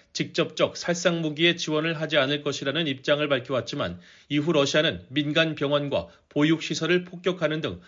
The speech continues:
선을 넘는 전쟁 행위를 벌여왔다고 지적했습니다. 여기에 더해 북한군이 직접 전쟁에 참여해 개입한다면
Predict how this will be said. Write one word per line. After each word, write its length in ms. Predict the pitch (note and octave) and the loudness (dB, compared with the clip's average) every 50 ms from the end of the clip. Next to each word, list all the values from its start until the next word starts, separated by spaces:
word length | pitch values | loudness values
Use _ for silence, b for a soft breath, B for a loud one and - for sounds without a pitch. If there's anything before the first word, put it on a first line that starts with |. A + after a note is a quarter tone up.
| B B B | B B B
선을 300 | - - F#3 F3+ F3 E3+ | -4 0 2 4 4 4
넘는 320 | E3 D#3 E3 F3 D3 A#2 | 4 4 2 2 0 0
전쟁 420 | A2+ - D3+ D3+ D3+ D3 E3 D#3+ D3+ | -2 -2 0 0 2 2 0 0 0
행위를 340 | D#3 D3+ D3+ D#3 F3 F#3 | 0 -2 2 4 4 4
벌여왔다고 680 | F3+ D#3+ D3 D3 D#3 D3 C3+ - - B2 A2+ G2+ G2 F2 | 4 4 2 2 2 2 2 0 0 -2 -2 -2 -4 -6
지적했습니다. 840 | F2+ C#3 C3 C3 A#2+ - A2 G2 - - F2+ D#2+ - - - - _ _ b b b b b b b b b b b - | -8 -6 -6 -6 -6 -6 -6 -8 -8 -8 -12 -14 -16 -18 -20 -20 _ _ b b b b b b b b b b b 2
여기에 320 | D3 D3 D3 E3 E3 D3+ | 2 4 6 4 4 4
더해 320 | E3 D#3+ E3+ C#3 G2 F#2 | 4 4 4 2 2 0
북한군이 560 | - E3+ - - F3 D#3+ D3+ E3 E3 C3+ A2 - | -4 -4 -2 0 0 0 2 0 0 0 0 -2
직접 400 | - D3+ C#3+ - F3 F3 F3 - | -6 -8 -2 -2 -2 -2 -2 0
전쟁에 440 | - D3 D3 D3+ D#3 D#3+ D#3+ E3+ F3 | 0 0 2 2 0 0 0 0 -2
참여해 500 | - - E3 D#3+ D#3 D#3 D#3 D3 C3 B2 | -2 -4 -4 -2 0 2 2 2 0 0
개입한다면 760 | - D3+ D3 D3 D3 D3+ C#3 C3+ C#3+ C#3 C#3+ A#2 F2+ F2+ | 0 2 0 2 0 -2 -2 0 0 0 0 -2 -6 -8